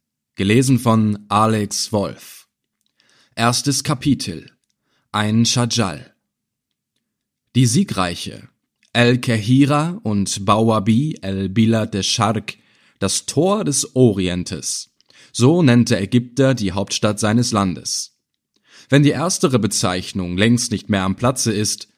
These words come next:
so besteht die zweite doch zu vollem Recht. Kairo ist wirklich die Pforte des Ostens. Als solche ist diese Stadt dem Andrange okzidentaler Einflüsse am meisten ausgesetzt.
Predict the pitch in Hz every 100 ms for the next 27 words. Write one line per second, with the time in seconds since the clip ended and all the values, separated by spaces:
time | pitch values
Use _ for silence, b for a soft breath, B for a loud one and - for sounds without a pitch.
0 | _ _ - 120 208 262 202 - 160 147
1 | 123 - - 107 147 151 120 127 - -
2 | 104 - 101 107 110 110 87 - - -
3 | _ _ _ b b b b - 104 135
4 | 151 170 107 - 101 117 143 - 131 127
5 | 98 87 - 113 110 131 135 135 131 -
6 | 104 - - 87 - - - _ _ _
7 | _ _ _ 127 123 185 220 214 104 73
8 | 62 92 - 107 110 - 120 - - 98
9 | 95 110 139 117 117 120 117 110 - 110
10 | 101 101 110 117 117 107 175 175 104 95
11 | - 110 135 151 139 - 101 80 85 -
12 | 82 80 - -